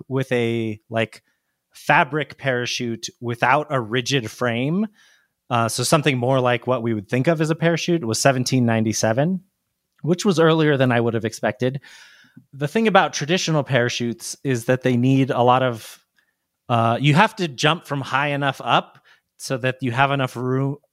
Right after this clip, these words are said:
uh, enough time for the parachute to open. And during the early nineteen hundreds, when f-, flight was just sort of becoming a thing, they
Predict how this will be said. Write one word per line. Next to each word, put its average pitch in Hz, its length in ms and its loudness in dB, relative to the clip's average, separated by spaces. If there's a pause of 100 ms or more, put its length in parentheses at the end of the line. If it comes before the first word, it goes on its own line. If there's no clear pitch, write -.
(180)
uh, 139 160 -10
enough 156 300 0
time 139 340 -4
for 147 100 -4
the 131 80 -4
parachute 131 460 -4
to 131 100 -6
open. 208 460 -2 (720)
And 147 400 2 (240)
during 170 360 4
the 151 160 0
early 160 320 4
nineteen 143 460 2
hundreds, 123 840 0 (640)
when 131 280 -2
f-, - 340 -12 (120)
flight 156 460 0
was 135 360 -2
just - 260 -4
sort 123 220 0
of 107 80 -8
becoming 117 400 0
a 117 40 -2
thing, 208 460 2 (580)
they 135 420 0